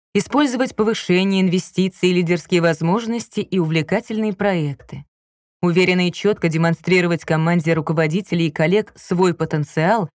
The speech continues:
даже если вы все еще на этапе развития. Эта книга поможет вам проанализировать ситуацию, в которой вы находитесь, оценить свои перспективы и начать применять полученные знания на практике.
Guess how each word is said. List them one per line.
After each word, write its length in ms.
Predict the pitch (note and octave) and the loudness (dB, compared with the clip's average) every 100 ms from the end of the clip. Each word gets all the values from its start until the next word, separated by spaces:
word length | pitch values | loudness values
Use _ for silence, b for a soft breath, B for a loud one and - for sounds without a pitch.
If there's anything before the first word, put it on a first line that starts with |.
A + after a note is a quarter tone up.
| _ - | _ -4
даже 260 | F3 C4+ C#4 | 0 2 0
если 360 | B3+ B3+ A3+ | -2 -2 -2
вы 340 | G#3 A3+ A3 F#3+ _ _ _ _ | 0 0 -2 -4 _ _ _ _
все 260 | - - B3 | -12 -6 -4
еще 360 | - - F#3+ | -4 -2 0
на 180 | E3+ D#3 | 0 0
этапе 500 | D3+ D#3 D3+ D#3 C#3 _ - | 0 0 0 -4 -6 _ -4
развития. 840 | D#3 C#3+ C#3+ C#3+ C3+ - C#3 C#3 _ _ _ _ - | -2 -2 -4 -4 -6 -8 -10 -10 _ _ _ _ -6
Эта 320 | G3+ G#3 G3 | -4 -2 -4
книга 420 | F#3+ G3+ B3+ F#3 | -2 -2 -2 -2
поможет 440 | D3 E3 G#3 A3+ F#3 | -2 -2 -2 -4 -2
вам 240 | G#3+ G3+ | 0 0
проанализировать 800 | F#3 G3 G3+ G3+ F3 F#3+ F3 E3+ | -2 -2 -2 -2 -2 -2 -2 -4
ситуацию, 800 | - D#3+ E3 A#3+ - - D3 D3 _ _ - | -6 -4 -2 -4 -6 -8 -8 -8 _ _ -10
в 80 | |
которой 320 | - F#3+ C#4+ C4 | -6 -4 -2 -4
вы 80 | A#3+ | -4
находитесь, 840 | A#3+ - F3+ D#3 D3+ D#3 - - _ _ | -6 -4 -4 -4 -6 -8 -10 -20 _ _
оценить 400 | F3 - F3 E3+ | -8 -4 -2 -2
свои 220 | - E3 D#3+ | -2 -4 -2
перспективы 760 | D#3 - D3 - - B3 F#3+ | -6 -6 -10 -8 -8 -4 -2
и 20 | |
начать 480 | D#3 D#3 - C#4 - | -2 -4 -4 -6 -6
применять 500 | F#3 F3+ F3+ G#3 G#3+ | -4 -4 -2 -4 -4
полученные 540 | - D#3+ E3 D#3+ D#3 D3+ | -4 -2 -4 -6 -6 -4
знания 360 | D#3+ F#3 F3 | -2 -2 -2
на 140 | D#3+ D3+ | -4 -6
практике. 640 | - C#3+ - - - | -8 -8 -10 -18 -16